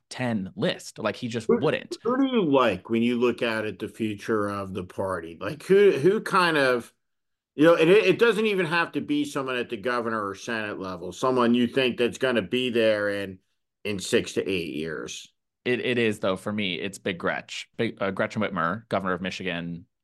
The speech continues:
Speaker 1: I think would be an amazing choice. I think that what she has accomplished there, the issues that she prioritized and was able to pass with, uh,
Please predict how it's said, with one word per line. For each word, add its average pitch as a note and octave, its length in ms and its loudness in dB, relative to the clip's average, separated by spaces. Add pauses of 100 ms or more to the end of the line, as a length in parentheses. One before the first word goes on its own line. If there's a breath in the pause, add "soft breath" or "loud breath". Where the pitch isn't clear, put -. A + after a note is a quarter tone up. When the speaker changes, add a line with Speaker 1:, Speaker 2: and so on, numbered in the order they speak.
(180)
Speaker 1:
I F#2+ 140 -4
think F#2+ 260 -8
would F#2 160 -6
be F#2 140 -4
an F2+ 360 -6
amazing F#2+ 460 -6
choice. - 520 -14 (200)
I G2 160 -4 (300)
think G2 160 -6
that F#2 140 -4
what G2 180 -4
she G#2 100 -8
has F#2+ 160 -4
accomplished B2+ 380 -6
there, G#2 260 -4 (300 loud breath)
the - 200 -4
issues A2 420 -2
that A2 140 -4
she A2 140 -6
prioritized G#2+ 960 -4 (400 soft breath)
and A2 140 -2
was G2 140 -2
able F#2+ 180 -2
to F#2+ 60 -2
pass F#2 640 -4
with, G2 180 -6 (300)
uh, E2+ 300 0